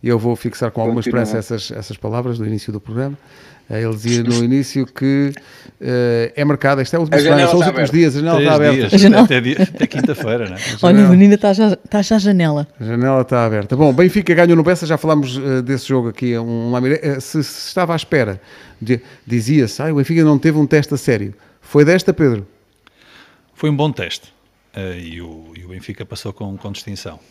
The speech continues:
Speaker 3: Acho que a equipa coletivamente está, está forte, ehm, tem alguns jogadores em destaque, acho que, eh, e o Auschness, não é? É assim?
Speaker 1: Auschness, jogou um bocadinho, uns
Speaker 3: Uhum.
Speaker 1: minutos.
Speaker 3: Ehm,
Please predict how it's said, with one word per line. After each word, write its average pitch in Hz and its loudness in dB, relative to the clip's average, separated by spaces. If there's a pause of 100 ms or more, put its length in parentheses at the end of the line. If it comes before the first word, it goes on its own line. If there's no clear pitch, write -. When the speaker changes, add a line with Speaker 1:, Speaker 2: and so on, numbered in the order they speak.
(380)
Speaker 3:
Acho 117 -8
que 120 -8
a - -4
equipa 113 -10
coletivamente 117 -6
está, 104 -6 (160)
está 98 -10
forte, - -8 (480)
ehm, 95 -16
tem 110 -10
alguns 101 -8
jogadores 101 -8
em 101 -8
destaque, 107 -12
acho - -10
que, - -16
eh, 110 -14 (680)
e 90 -20
o 101 -10
Auschness, 120 -6
não 98 -12
é? - -10
É 117 -12 (100)
assim? - -10
Speaker 1:
Auschness, 156 -6 (220)
jogou 120 -2
um 113 -2
bocadinho, 123 -4
uns 104 -6
Speaker 3:
Uhum. 101 -8
Speaker 1:
minutos. 120 -8 (440)
Speaker 3:
Ehm, 95 -14